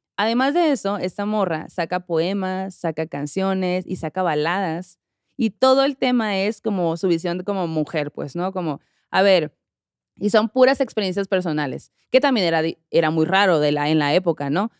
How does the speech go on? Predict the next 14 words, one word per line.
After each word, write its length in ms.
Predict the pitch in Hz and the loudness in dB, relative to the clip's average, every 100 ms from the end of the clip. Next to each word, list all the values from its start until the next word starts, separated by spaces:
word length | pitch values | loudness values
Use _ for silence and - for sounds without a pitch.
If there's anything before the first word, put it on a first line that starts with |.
| _ _ - | _ _ 2
Eh, 320 | 190 180 180 | 6 8 6
hay 180 | 202 233 | 4 4
un 140 | 254 247 | 2 2
texto 600 | 262 262 - 185 196 - - | 0 -2 -2 -2 -2 -6 -4
que 440 | 190 170 160 156 | 0 2 2 2
está 300 | 170 - 180 | -2 -2 0
muy, 320 | 214 220 226 | 2 2 0
muy 260 | 185 208 214 | 0 0 0
cool 220 | 214 220 | 2 2
porque 240 | 214 233 196 | 0 0 2
dice, 500 | 185 185 165 160 - _ _ _ _ _ _ _ _ _ | 2 0 -4 -6 -14 _ _ _ _ _ _ _ _ _
eh, 120 | - - | -10 -10
"Solita 460 | - - 190 220 262 | -6 0 2 2 0
estoy 440 | 254 - 240 370 | 0 0 0 -2